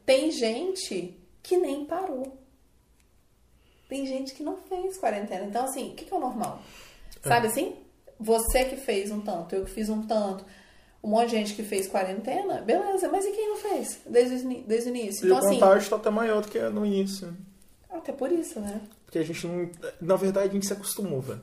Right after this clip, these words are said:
Speaker 2: Você vê esse, essas coisas de Mad Max, esses filmes apocalípticos, as pessoas andando no meio do caos, assim. Tá tipo a gente, a gente tá,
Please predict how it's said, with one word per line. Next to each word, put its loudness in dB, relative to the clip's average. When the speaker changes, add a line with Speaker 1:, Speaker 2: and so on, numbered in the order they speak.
Speaker 2:
Você 0
vê 2
esse, 2
essas -2
coisas -2
de -2
Mad 2
Max, -2
esses -6
filmes 0
apocalípticos, 2
as -4
pessoas -4
andando -4
no -2
meio -2
do -10
caos, -2
assim. -6
Tá -4
tipo -6
a 2
gente, 2
a 2
gente -4
tá, 2